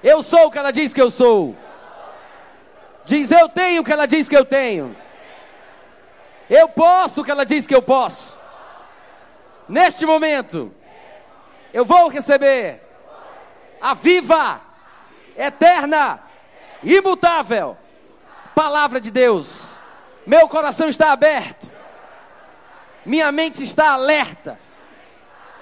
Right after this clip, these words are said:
E eu nunca mais serei o mesmo. Em nome de Jesus. Uh, glória!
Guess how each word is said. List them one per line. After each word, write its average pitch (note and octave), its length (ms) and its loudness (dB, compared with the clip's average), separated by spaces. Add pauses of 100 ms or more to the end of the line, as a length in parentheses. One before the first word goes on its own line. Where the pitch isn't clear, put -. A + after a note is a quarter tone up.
(140)
E B3+ 80 -6
eu D4+ 120 4
nunca F4 360 0
mais D4 800 -6 (520)
serei D#4+ 520 0
o - 20 -10
mesmo. A3+ 640 0 (640)
Em D#4 160 0
nome D#4+ 400 2
de A#3 80 -16
Jesus. C4+ 880 -4 (320)
Uh, A#4+ 380 4
glória! C#4+ 500 -2